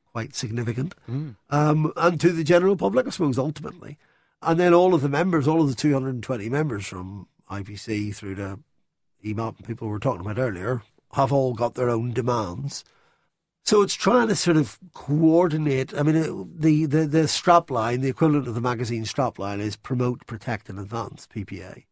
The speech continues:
Speaker 1: Um, and it's promote, protect and advance the interests of, of, of, of anyone who would consider themselves to be a magazine publisher.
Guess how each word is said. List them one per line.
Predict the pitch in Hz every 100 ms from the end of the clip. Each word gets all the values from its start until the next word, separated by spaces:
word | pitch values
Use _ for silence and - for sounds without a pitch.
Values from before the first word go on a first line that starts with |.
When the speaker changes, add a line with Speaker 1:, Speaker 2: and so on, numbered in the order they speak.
| _
Speaker 1:
Um, | 104 104 104 98
and | 113
it's | 104
promote, | - 117 120 117 - _ _
protect | 101 110 95
and | 98
advance | 101 98 98 101 -
the | 104
interests | 90 87 -
of, | 110 107 107 117
of, | 110 107 107
of, | 113 117 110 -
of | 107 107
anyone | 107 107 104
who | 117
would | 117
consider | 123 107 117
themselves | 117 110 120
to | 123
be |
a | 117
magazine | 117 117 127 139
publisher. | 170 175 170